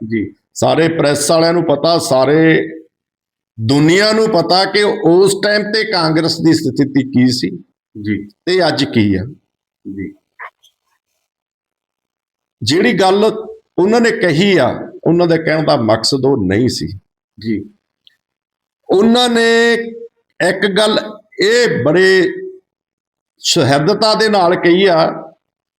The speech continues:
Speaker 2: ਕਿ ਜਿਹੜੇ ਸਾਡੇ ਐਸ ਸੀ ਭਾਈਚਾਰੇ ਦੇ ਲੋਕ ਆ,
Speaker 1: ਜੀ।
Speaker 2: ਉਹਨੂੰ ਕਾਂਗਰਸ ਪਾਰਟੀ ਨੇ, ਖਾਸ ਕਰਕੇ ਸਰਦਾਰ ਬੂਟਾ ਸਿੰਘ ਜਿਹੜੇ ਗ੍ਰਹਿ ਮੰਤਰੀ ਜਿਨ੍ਹਾਂ ਨੂੰ ਲਾਇਆ ਗਿਆ,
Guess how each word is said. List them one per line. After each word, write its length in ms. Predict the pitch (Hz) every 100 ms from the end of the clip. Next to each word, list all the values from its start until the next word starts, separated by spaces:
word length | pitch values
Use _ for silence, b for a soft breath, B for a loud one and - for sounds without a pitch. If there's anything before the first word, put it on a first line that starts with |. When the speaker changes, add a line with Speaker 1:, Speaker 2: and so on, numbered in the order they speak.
| _ _ _ _ _ _ _ _ _ _ _ _ _ _ _
Speaker 2:
ਕਿ 240 | 220 214 123
ਜਿਹੜੇ 340 | 180 220 214
ਸਾਡੇ 500 | - 165 151 165 165
ਐਸ 260 | 151 175 -
ਸੀ 140 | 233
ਭਾਈਚਾਰੇ 600 | 226 202 160 131 160 147 143
ਦੇ 180 | 139
ਲੋਕ 380 | 117 113 123 123
ਆ, 460 | 113 117 135 - - - 110
Speaker 1:
ਜੀ। 180 | 101 104 _ _ _ _ _ _ _ _ _ _ _ _ _ _ _
Speaker 2:
ਉਹਨੂੰ 420 | - 214 254 - -
ਕਾਂਗਰਸ 640 | 190 196 202 233 220 - -
ਪਾਰਟੀ 560 | 175 185 185 214 214
ਨੇ, 460 | 208 165 170 208 208
ਖਾਸ 380 | 147 165 208 -
ਕਰਕੇ 380 | 202 190 - 185
ਸਰਦਾਰ 680 | 143 160 127 131 147 165 117 110 - _ _ _ -
ਬੂਟਾ 420 | 131 180 - 220
ਸਿੰਘ 220 | - 202
ਜਿਹੜੇ 240 | 170 175 165
ਗ੍ਰਹਿ 300 | 123 147 208
ਮੰਤਰੀ 640 | 160 151 160 156 143 135
ਜਿਨ੍ਹਾਂ 260 | 151 165 160
ਨੂੰ 180 | 143
ਲਾਇਆ 360 | 107 117 143 143
ਗਿਆ, 560 | 120 127 139 107 98